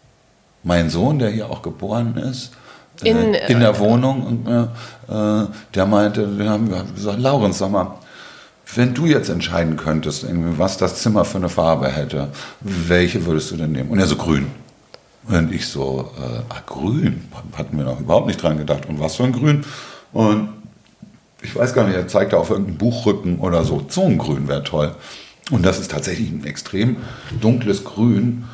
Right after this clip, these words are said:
Speaker 2: Mhm.
Speaker 1: Äh, äh, annähernd oliv. Nicht, es, nicht, also nicht ganz oliv, sondern aber schön. Es ist, äh,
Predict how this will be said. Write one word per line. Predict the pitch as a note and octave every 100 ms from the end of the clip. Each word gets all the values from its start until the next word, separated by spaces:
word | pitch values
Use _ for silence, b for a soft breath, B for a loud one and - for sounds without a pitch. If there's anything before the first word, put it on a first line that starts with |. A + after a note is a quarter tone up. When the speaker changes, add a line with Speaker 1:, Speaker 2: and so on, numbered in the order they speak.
| -
Speaker 2:
Mhm. | F3
Speaker 1:
Äh, | E3+ F3 G#2 G2+ G2+ - - - G2+ B B B - -
äh, | E2 E2+ F2 -
annähernd | A2+ C3+ B2 G#2+ G#2+
oliv. | F2 F#2 A#2+ - - - - _ _ _ _ _ - _ -
Nicht, | G2+ G2+ - -
es, | - - F#2+
nicht, | G2 A2+ - A#2+ A#2 - - - - - -
also | G2
nicht | F2 F2
ganz | - A#2+ C#3+
oliv, | - A2 A#2+ A#2 A#2+
sondern | G2 F#2+ F2+ D#2+
aber | G2 G#2+ A2 G#2+ G#2
schön. | - A#2+ G2+ D2+
Es | -
ist, | - -
äh, | -